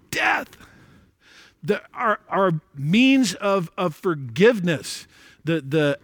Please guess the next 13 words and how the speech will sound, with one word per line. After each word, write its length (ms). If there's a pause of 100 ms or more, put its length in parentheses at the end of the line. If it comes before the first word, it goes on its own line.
(160)
absolution, 1120
uh, 420
from 260
our 160
rebellion 840
against 400
God, 320 (360)
you 160
proclaim 760
the 100
Lord's 400
death 540
until 560